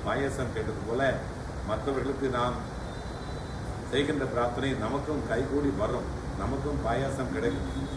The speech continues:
அதுபோல மற்றவர்களுக்கும் கூட செய்கின்ற இந்த பிரார்த்தனையினுடைய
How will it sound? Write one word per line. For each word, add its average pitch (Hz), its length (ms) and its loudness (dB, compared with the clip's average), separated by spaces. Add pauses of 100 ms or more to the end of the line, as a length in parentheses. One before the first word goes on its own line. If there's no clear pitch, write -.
(240)
அதுபோல 135 440 2 (120)
மற்றவர்களுக்கும் 147 680 4
கூட 147 300 4 (120)
செய்கின்ற 135 400 2
இந்த 117 140 0 (120)
பிரார்த்தனையினுடைய 120 720 0